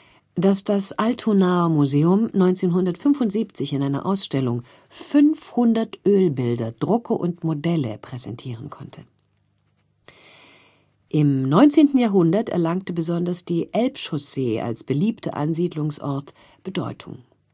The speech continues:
auf der sich der Hamburger Kaufmann ein Wahrzeichen errichtet hat.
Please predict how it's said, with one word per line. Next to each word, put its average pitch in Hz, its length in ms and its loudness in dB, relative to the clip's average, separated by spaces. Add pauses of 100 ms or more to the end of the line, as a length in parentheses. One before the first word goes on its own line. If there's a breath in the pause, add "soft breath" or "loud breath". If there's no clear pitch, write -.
(160)
auf 160 160 -4
der 175 140 2
sich 143 260 -6 (340 loud breath)
der 127 180 -8
Hamburger 165 400 0
Kaufmann 135 520 -6 (140 loud breath)
ein 123 220 -12
Wahrzeichen - 680 -14
errichtet - 580 -18
hat. - 160 -20